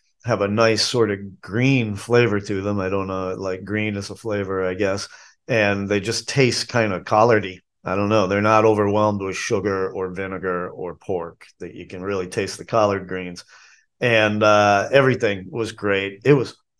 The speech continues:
hotter than, uh, insert expletive right there. It was so hot. I don't know if the A C was broke, but inside was a sauna, and we went,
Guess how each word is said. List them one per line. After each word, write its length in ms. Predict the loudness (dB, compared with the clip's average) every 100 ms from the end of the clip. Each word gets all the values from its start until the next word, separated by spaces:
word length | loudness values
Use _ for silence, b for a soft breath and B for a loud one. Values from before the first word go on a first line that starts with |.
| _
hotter 640 | -8 0 4 4 2 -4 _ _ _
than, 640 | -6 0 0 0 -2 -10 _ _ _
uh, 80 | -16 -16 -18 -12 -10 -10 0
insert 640 | 0 2 0 0 0 -2
expletive 760 | -2 -2 -2 -2 0 -4 -8 _ _
right 300 | 0 0 0
there. 440 | 2 4 4 0 b b _ _
It 200 | 0 0
was 180 | 0 -4
so 440 | -4 2 6 6 4
hot. 440 | 4 4 2 0
I 120 | 0
don't 180 | 0 0
know 160 | 0 0
if 80 |
the 160 | -2 -4
A 160 | -4 -2
C 300 | 0 4 4
was 200 | 2 0
broke, 600 | 2 4 4 2 -2 -8
but 300 | -2 -2 2
inside 580 | 2 2 4 4 4 2
was 200 | -4 -10
a 40 |
sauna, 600 | -8 -2 0 2 0 -2
and 120 | -6 -6
we 120 | -4
went, 340 | -4 -6 -8